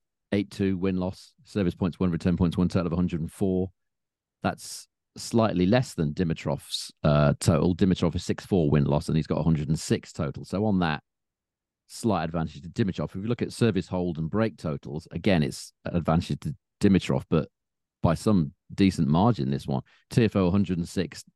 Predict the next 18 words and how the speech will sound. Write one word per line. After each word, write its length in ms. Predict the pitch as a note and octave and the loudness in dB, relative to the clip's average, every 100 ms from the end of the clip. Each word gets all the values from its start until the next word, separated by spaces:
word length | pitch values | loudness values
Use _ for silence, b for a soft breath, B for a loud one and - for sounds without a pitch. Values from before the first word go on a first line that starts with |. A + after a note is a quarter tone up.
| _ | _
Dimitrov 380 | - F#2 - F2 | 2 2 2 0
a 80 | E2 | 2
hundred 260 | F#2+ E2+ E2 | 2 2 0
and 120 | D#2+ | 0
thirteen. 640 | G2 E2+ - B2 F2+ C2+ - _ _ _ _ _ _ _ - | 2 4 2 2 2 0 -8 _ _ _ _ _ _ _ -4
Um, 460 | F#2 F#2+ F#2 F#2 _ _ - | 0 2 2 0 _ _ 2
much 340 | A#2 D#3+ - | 4 2 0
of 60 | A#2 | -6
the 80 | G2+ | -6
statistical 640 | G#2+ F#2+ G2+ - - F2+ | -8 -6 -6 -4 0 2
advantage 400 | E2 F2 E2 D#2+ | 4 2 2 0
that 140 | D#2+ | -2
Dimitrov 360 | F2+ F2 - D2+ | 0 -2 -2 -4
has 200 | F2 G2 | -2 -2
here 140 | B1+ | -4
is 100 | C2 | -6
'cause 200 | - F2+ | -8 -6
he's, 240 | D2+ D2+ | -4 -6